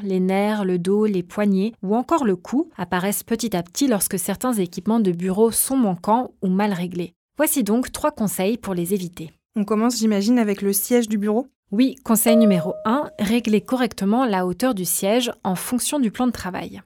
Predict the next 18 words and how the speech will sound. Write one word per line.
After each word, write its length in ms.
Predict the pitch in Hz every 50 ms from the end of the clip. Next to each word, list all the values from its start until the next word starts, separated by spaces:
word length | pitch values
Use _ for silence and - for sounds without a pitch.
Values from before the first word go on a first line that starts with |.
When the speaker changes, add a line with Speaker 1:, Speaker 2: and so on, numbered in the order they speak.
| _ -
Speaker 1:
Les 200 | 226 247 254 240
épaules 280 | 240 226 - 196 190 180
sont 240 | 175 - - 180 175
détendues 580 | 170 180 180 - 175 180 180 175 202 262 285 - -
et 100 | - 180
non 200 | 175 175 175 170
soulevées, 480 | - - - 190 175 190 247 320 - -
les 120 | - 196 196
poignets 420 | 196 - 214 220 220 233 247 - -
et 60 | 202
les 220 | 185 190 180 185 214
avant-bras 460 | 226 226 240 226 214 196 214 220 214
sont 200 | - - 202 180
placés 520 | - 190 190 180 175 - 202 196 196 - -
légèrement 600 | 180 180 190 190 180 185 196 180 185 202 220 226
au-dessus 260 | 202 180 - - 214
du 140 | 190 180 185
bureau 420 | 175 175 170 165 165 208 285 320